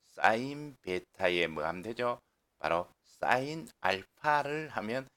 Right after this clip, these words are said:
이 길이가 된다는 겁니다. 그리고 이 길이는 뭐 될까요? 사인 베타에 뭐 하면 되죠?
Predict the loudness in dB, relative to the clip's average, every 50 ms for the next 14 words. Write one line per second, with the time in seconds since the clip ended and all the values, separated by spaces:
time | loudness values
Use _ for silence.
0 | _ _ _ _ _ -14 -14 -14 -14 -14 -14 -12 -10 -8 -4 -4 -4 -4 -6 -8
1 | -14 -20 -14 _ -6 -6 -6 -6 -8 -14 -16 -18 -20 _ _ _ _ -10 -8 -8
2 | -8 -8 -12 _ _ _ _ _ _ _ _ _ _ _ _ _ 4 4 6 8
3 | 10 12 12 12 12 10 6 -2 _ _ _ _ _ _ -6 -6 -4 -2 0 0
4 | 0 2 0 0 -2 -2 -2 -2 -4 -4 -4 -6 -4 0 0 0 0 -2 -6 _
5 | _ _ _ _ _ _ _ _ _ _ _ _ _ 6 8 8 8 8 4 2
6 | -2 -4 -8 -8 -6 -4 -4 -4 -6 _ -6 0 2 2 4 4 2 2 2 2
7 | 2 0 -2 -4 -8 _ _ _ _ _ _ _ -12 -2 0 0 0 2 0 -4
8 | -4 0 2 2 2 2 0